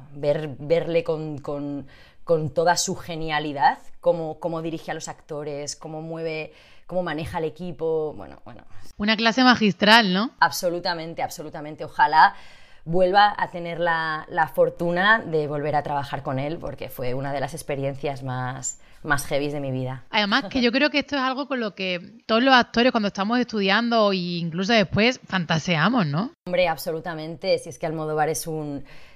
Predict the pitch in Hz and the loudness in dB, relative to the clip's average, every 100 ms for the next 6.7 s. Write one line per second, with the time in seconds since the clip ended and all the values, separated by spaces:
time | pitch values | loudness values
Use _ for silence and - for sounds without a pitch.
0 | - 147 170 165 160 - 160 175 208 185 | -8 -4 -4 -4 -6 0 2 2 0 -2
1 | 160 151 151 165 170 175 175 175 170 170 | -6 -4 -4 -2 0 0 0 -4 -4 -6
2 | - 165 143 147 147 - 175 165 - 165 | -6 -6 -4 -2 -4 -2 -2 -2 -4 -8
3 | - - - - - - 170 170 170 170 | -10 -16 -10 -8 -8 -2 0 2 4 8
4 | 165 165 156 175 151 - - 180 - 208 | 8 6 0 -4 -4 -10 -6 -4 0 2
5 | 190 185 185 175 139 - 139 - 190 202 | 2 4 2 2 -2 -6 -6 -4 2 6
6 | 175 165 165 170 - 175 | 8 10 8 8 6 6